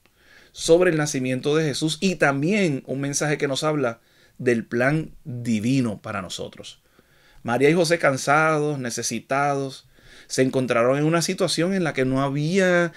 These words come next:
una habitación disponible para ellos y ella iba a dar a luz. Hubiera sido fácil sentirse olvidados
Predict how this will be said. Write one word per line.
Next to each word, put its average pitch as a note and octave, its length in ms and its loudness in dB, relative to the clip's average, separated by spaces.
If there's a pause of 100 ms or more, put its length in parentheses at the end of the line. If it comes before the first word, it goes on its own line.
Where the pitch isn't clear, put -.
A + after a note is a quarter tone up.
(220)
una D#3 320 4
habitación D3 720 2
disponible D3 580 0
para E3 320 0
ellos F3+ 500 -2
y A2+ 140 -8
ella C#3+ 140 0
iba G3+ 160 2
a - 20 0
dar G#3 140 -4
a A3+ 80 -2
luz. B3+ 440 0 (920)
Hubiera E3+ 300 4
sido B3 280 0
fácil F3+ 560 0
sentirse C#3+ 520 2
olvidados D#3 840 2